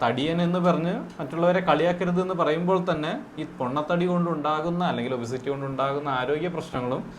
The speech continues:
അതുമൂലം ഉണ്ടാകുന്ന മറ്റു പ്രശ്നങ്ങളും നമ്മൾ കുട്ടികൾക്ക് ബോധവൽക്കരിച്ച് പുതിയൊരു തലമുറയെ, ഏഹ്, ആരോഗ്യവാന്മാരായി നമ്മൾ വാർത്തെടുക്കണം. ഇപ്പം നമ്മുടെ ശ്രീനന്ദയുടെ കേസിൽ നമുക്കറിയാം,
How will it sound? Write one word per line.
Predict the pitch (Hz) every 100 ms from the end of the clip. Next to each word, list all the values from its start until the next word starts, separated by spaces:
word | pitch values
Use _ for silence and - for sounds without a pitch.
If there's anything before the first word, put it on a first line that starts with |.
| - -
അതുമൂലം | 139 156 160 165
ഉണ്ടാകുന്ന | 156 147 147 147
മറ്റു | 143 143
പ്രശ്നങ്ങളും | 175 - 143 135 135 139 - - -
നമ്മൾ | 143 139 139
കുട്ടികൾക്ക് | 131 135 139 135
ബോധവൽക്കരിച്ച് | 135 123 127 143 139 143 120 - 147 - - - -
പുതിയൊരു | 160 233 233
തലമുറയെ, | 196 165 160 160 156 147 143 - - - - - 143
ഏഹ്, | 135
ആരോഗ്യവാന്മാരായി | 139 151 185 190 180 175 170 165
നമ്മൾ | 156 135
വാർത്തെടുക്കണം. | 135 120 113 127 147 120
ഇപ്പം | - 139
നമ്മുടെ | 135 135
ശ്രീനന്ദയുടെ | 135 123 127 147 151 170 180
കേസിൽ | 175 160 170
നമുക്കറിയാം, | 175 175 170 170 156 170 254 -